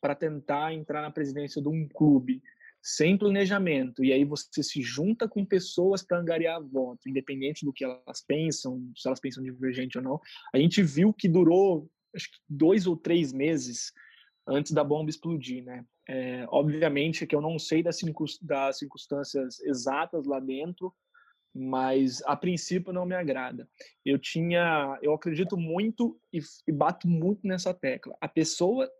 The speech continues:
que quer, é, fazer o Santos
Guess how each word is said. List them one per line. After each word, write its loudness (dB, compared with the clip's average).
que -4
quer, -2
é, 0
fazer 0
o 4
Santos 0